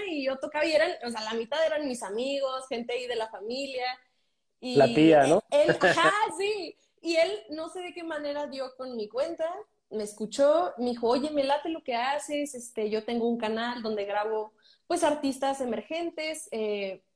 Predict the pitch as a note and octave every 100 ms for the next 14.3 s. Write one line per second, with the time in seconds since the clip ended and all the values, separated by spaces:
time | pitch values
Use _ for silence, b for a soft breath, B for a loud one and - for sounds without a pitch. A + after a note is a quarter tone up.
0 | _ A3+ B3+ C#4 D#4 C4 D4+ D#4+ E4+ -
1 | A#3+ G#3+ G#3 A3+ G#3 F#3+ F#3 - E4+ E4
2 | E4 E4+ F#4 G#3+ - - G#3 G3 G3 G3+
3 | C4+ D#4+ C4 A#3+ B3+ C4+ B3+ C4+ C#4+ A#3
4 | B3+ D#4 F#4 _ _ _ _ _ _ _
5 | _ _ - A#3+ B3 D4 F4 F#4+ F#4 F#4+
6 | G4 F4 D4+ C#4 C#4+ D#4+ F#4 F#4+ F4 D4
7 | C#4 C#4+ D4 - E4 A#3+ A#3 C#4 D#4+ C#4+
8 | - A#3 G#3+ A3 A#3 B3+ - B3 A#3+ G#3
9 | A#3 A#3+ B3+ A3+ G#3 - G#3+ G#3 G#3+ B3
10 | C4 A#3+ A3+ G3+ G#3+ G#3+ G3+ A3 A#3 A3
11 | G#3 - - _ _ _ _ _ A#3+ C#4
12 | E4+ F#4 F4+ - E4+ - F4+ E4+ C#4+ C4
13 | A#3 A#3 D4+ D4+ C#4+ A#3+ B3+ D4 D#4 B3+
14 | C4 C#4 C#4